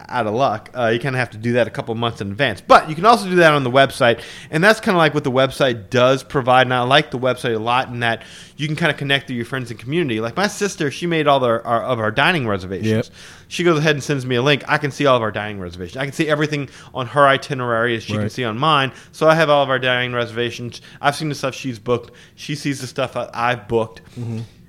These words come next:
Speaker 1: But again, all that really kinda takes place on the website. It doesn't really help you if you're in the park. Like,
Speaker 2: Right.
Speaker 1: if, if she's here and I'm there, and we have dining reservations for seven forty,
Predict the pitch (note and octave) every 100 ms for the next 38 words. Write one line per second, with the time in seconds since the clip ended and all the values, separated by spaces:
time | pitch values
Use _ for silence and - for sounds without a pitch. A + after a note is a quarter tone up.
0 | - - - C3+ D#3+ D3+ C#3+ D#3 C#3+ E3
1 | D#3+ D3+ D3+ D#3 C#3+ - C#3 D3+ D3 B2+
2 | C3 E3 D#3+ C3+ A#2+ B2+ A#2+ A#2 A#2 A#2+
3 | G#2+ G2 G#2+ F2+ - B2 - - - A#2
4 | A2+ A#2 B2 A#2 B2 A2 - - - F#3
5 | F#3 E3+ D#3+ C#3 C3 B2+ A#2+ B2+ C3 G#2+
6 | G2+ G2 - _ _ _ - - - -
7 | - - A#2 A2+ B2 C3 B2 B2 A#2+ A2+
8 | G2+ A2+ G#2+ A#2 - G#2 G2+ - G#2+ G2
9 | C3 A2+ F2+